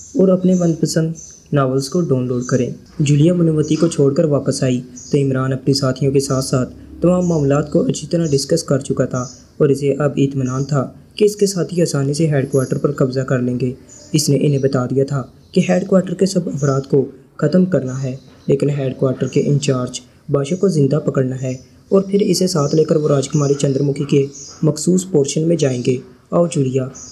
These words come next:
मुझे तुम्हारा ही इंतज़ार था," इमरान ने जूलिया को आते देखकर मुस्कुराते हुए कहा। "तुम्हें मनुमती को बाहर नहीं जाने देना चाहिए था, हो सकता है कि वो इतला कर दे,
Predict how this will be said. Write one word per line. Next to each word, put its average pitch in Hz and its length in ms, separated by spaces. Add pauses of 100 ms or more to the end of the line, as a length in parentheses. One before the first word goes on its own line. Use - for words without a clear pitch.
मुझे 139 140
तुम्हारा 135 340
ही 160 100
इंतज़ार 131 480
था," 135 220 (300)
इमरान 139 320
ने 165 100
जूलिया 160 320
को 170 100
आते 156 240
देखकर 139 380
मुस्कुराते 143 480
हुए 147 80
कहा। 147 240 (640)
"तुम्हें 190 160
मनुमती 175 420
को 165 140
बाहर 131 260
नहीं 143 240
जाने 139 240
देना 135 280
चाहिए 139 280
था, 127 240 (280)
हो 156 100
सकता 165 300
है 151 160
कि 165 120
वो 175 120
इतला 139 280
कर 131 200
दे, 131 180